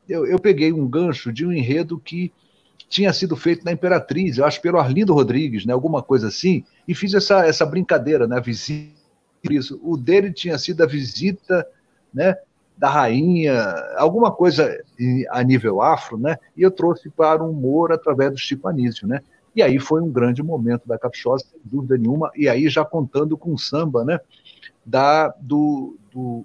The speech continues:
<clears throat> do Almir Araújo, o time dele, Almir, Marquinhos, Balinha, Hércules, que foi um sambaço, né? E aí o, a escola fez um grandioso desfile,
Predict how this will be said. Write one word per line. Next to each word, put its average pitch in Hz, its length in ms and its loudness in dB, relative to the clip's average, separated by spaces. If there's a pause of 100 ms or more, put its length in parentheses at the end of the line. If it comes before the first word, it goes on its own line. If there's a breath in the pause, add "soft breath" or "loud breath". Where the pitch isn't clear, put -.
<clears throat> 143 240 2
do 151 160 6
Almir 127 320 4
Araújo, 151 480 2
o 151 140 -6
time 113 280 -4
dele, 95 280 -6
Almir, 107 520 -2
Marquinhos, 113 520 -4
Balinha, 95 440 -2
Hércules, - 480 -4 (1000 soft breath)
que 160 160 -2
foi 143 120 2
um 143 60 2
sambaço, 160 580 0
né? 143 220 -6
E 180 100 2
aí 190 200 4
o, 233 100 6
a 196 80 4
escola 143 400 0
fez 165 240 -4
um 165 100 -2
grandioso 147 760 2
desfile, 135 580 -6